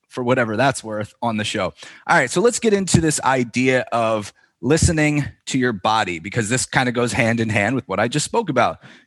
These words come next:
If you're hungry and you're craving a certain food, it's totally valid to actually eat that food. So this all came to be, uh, this idea and this topic all came to be because of another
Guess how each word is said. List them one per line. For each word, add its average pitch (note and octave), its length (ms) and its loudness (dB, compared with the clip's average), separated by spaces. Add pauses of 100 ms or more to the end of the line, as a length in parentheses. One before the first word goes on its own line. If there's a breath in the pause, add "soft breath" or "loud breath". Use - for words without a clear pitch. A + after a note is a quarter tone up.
If - 100 -10
you're A2+ 80 0
hungry D3+ 680 0
and A#2 100 -4
you're A2+ 100 0
craving C#3+ 400 0
a B2+ 60 2
certain C#3 260 -2
food, D#3+ 380 2 (260 soft breath)
it's B2 200 -2
totally D3 420 2
valid C#3 440 2
to C#3 140 0
actually - 420 -2
eat B2 200 0
that - 200 0
food. A#2 260 -2 (320 loud breath)
So D3 300 2 (920 loud breath)
this G#3 380 0
all E3+ 220 0
came E3+ 320 0
to D3 120 -2
be, C#3 400 2
uh, A2+ 140 0
this B2+ 180 0
idea B2 520 2
and A2 80 -4
this - 160 -4
topic A#2+ 500 -4
all C3 260 -2
came C#3 360 0
to B2+ 100 -4
be C#3 300 0
because F3+ 540 0
of C3+ 520 0
another B2 580 2